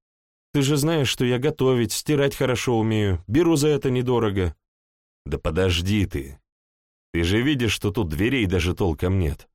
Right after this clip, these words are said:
Вода только в одной квартире, и то еле течёт». «Возьми. Мы много места не займём».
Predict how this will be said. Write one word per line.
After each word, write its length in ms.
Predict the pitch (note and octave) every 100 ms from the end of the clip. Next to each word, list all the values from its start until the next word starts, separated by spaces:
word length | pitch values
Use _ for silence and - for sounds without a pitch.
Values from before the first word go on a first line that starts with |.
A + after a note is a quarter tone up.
| _
Вода 320 | E2+ B2 D3
только 300 | A#2+ G2 -
в 60 | G#2+
одной 260 | A#2+ B2 G#2+
квартире, 480 | A2+ G#2+ C#3+ G#2
и 40 | G2
то 140 | B2
еле 280 | G2 F2+ D#2+
течёт». 480 | F#2+ - D2 - - _ _ _ _ _ _ _
«Возьми. 840 | F#2 G#2 G#2+ G2+ A#2 G#2 E2 C#2+ - _ _ _ -
Мы 200 | A2 C3
много 300 | C#3 D3+ D3
места 340 | D3+ C3 -
не 120 | C#3 B2
займём». 640 | D3 C#3 C3+ F2+ C#2